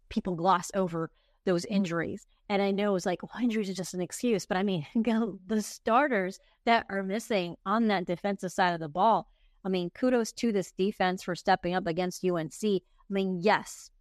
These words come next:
when you look at U N C, they still were able to amass four hundred ninety yards, three hundred forty-seven on, in the air, one hundred forty-three on the ground. And they still had two explosive touchdowns, I think of twenty-five yards or more. But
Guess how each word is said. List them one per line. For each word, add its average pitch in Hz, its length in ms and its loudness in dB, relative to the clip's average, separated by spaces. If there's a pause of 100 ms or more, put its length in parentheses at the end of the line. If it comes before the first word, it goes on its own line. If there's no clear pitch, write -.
(480)
when 185 160 -4
you 170 100 0
look 202 280 2
at 269 140 2
U 208 160 0
N 196 120 -2
C, 180 340 -2
they 170 180 -2
still 208 300 0
were 220 120 0
able 196 220 -2
to - 120 -6
amass 175 320 -4
four 208 180 -2
hundred 185 320 -2
ninety 175 280 -4
yards, 170 500 -4 (460)
three 226 180 0
hundred 208 320 0
forty-seven 180 640 0 (140)
on, 180 240 -6
in 202 140 0
the 196 160 -4
air, 180 240 0
one 185 180 -4
hundred 208 440 -2
forty-three 180 640 -4 (220)
on 185 260 0
the 175 80 0
ground. 180 600 -2
And 190 140 0
they 180 80 -2
still 240 240 0
had 214 200 0
two 226 220 -2
explosive 220 600 -2
touchdowns, 226 580 0
I 196 40 -2
think 202 160 -2
of 180 140 -4
twenty-five 190 480 0
yards 185 300 0
or 175 80 -2
more. 190 340 -2 (1080)
But 196 360 4